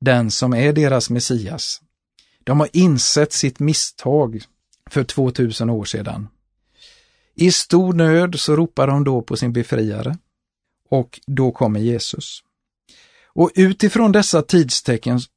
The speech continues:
så kan då Jesu vakna och sanna lärjungar veta att Jesu ankomst står för dörren. De vet inte dag, timma eller stund,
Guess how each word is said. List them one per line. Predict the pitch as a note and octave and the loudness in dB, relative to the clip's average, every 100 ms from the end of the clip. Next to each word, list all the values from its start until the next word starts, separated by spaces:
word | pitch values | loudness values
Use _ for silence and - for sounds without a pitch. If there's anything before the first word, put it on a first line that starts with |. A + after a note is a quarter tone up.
| _ - | _ -10
så | - | -6
kan | D3 - G3 B3+ | -6 0 4 6
då | G#3+ F#3 | 6 6
Jesu | D3+ F3 F#3 C#3+ - - C#3+ C#3 B2+ _ _ - | 4 4 4 2 0 -2 0 0 -4 _ _ -10
vakna | C3 C#3 F3+ F3 B2+ _ - E3+ G#3 | -2 4 6 6 2 _ -2 0 0
och | - E3 | 0 -2
sanna | - - - F3+ D#3 A#2+ B2 | -2 -4 2 2 4 2 0
lärjungar | C#3+ D3+ C3+ A#2 A#2 A#2+ | 2 2 2 0 0 0
veta | A#2 B2+ F3+ C#3 A2+ - _ _ - G#3+ G#3 - _ _ _ _ - | 0 0 2 2 -2 -6 _ _ 0 0 -2 -10 _ _ _ _ -2
att | D#3 - | 0 2
Jesu | E3+ C#3+ B2+ | 0 2 2
ankomst | C#3 A#2+ B2+ A#2 - - | 0 0 -4 -4 -6 -6
står | - B2+ A2+ | -2 -2 -4
för | - | -6
dörren. | A2+ A#2 G#2 A2+ A2+ C3 | -4 -4 -4 -10 -12 -4
De | C#3 | 0
vet | D3+ F#3 F#3+ | 4 4 4
inte | A3+ F#3+ D#3 | 2 2 2
dag, | D3 D3 C3 B2+ | 4 4 4 0
timma | - D3+ A#2 A2+ | 0 0 2 0
eller | A#2+ | -2
stund, | A#2+ - B2 F3 F#3+ | -4 -2 0 0 -2